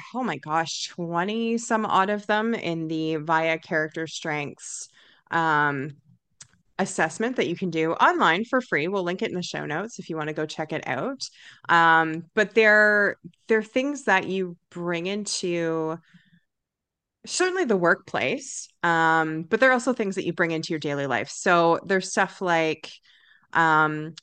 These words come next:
fairness, gratitude, um, humor, leadership. Uh, I had a client whose top character strength when she did the assessment came out as love.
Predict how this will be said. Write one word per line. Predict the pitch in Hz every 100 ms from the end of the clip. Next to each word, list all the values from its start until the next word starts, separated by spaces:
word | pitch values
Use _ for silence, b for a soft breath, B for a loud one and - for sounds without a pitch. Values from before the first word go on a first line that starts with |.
| _
fairness, | - - 185 160 139 127 - - -
gratitude, | 190 180 170 165 160 156 - 165 151 147 139 135 135 - -
um, | - 156 156 151 139 131 113 - _ _ _ _
humor, | - - - 190 175 175 160 139 135 123 113 127 - _ _
leadership. | - 185 196 180 165 156 - - 123 - - _ B 196 -
Uh, | 151 143 -
I | -
had | 185 180
a |
client | 180 180 170 165
whose | 170 170 -
top | - 190 -
character | - 160 170
strength | 165 170 151 151 -
when | 165 156
she | -
did | 160 151
the | 156
assessment | 151 139 156 -
came | 165
out | 156
as | 156
love. | 151 147 139 196 247